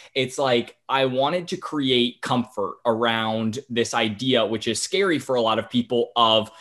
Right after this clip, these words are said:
you know, talking and being recorded and sharing your story. And so, um, it started out of necessity, was this process of how can I create comfort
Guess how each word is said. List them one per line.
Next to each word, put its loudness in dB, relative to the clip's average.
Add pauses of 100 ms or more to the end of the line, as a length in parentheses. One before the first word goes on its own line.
(100)
you 0
know, 0
talking 0
and 0
being 2
recorded 0
and 2
sharing 0
your -2
story. 0 (400)
And 0
so, 4 (260)
um, 2
it -6
started 2
out 0
of -4
necessity, -2
was 0
this 0
process -2
of 4 (200)
how -2
can -4
I -2
create -4
comfort -2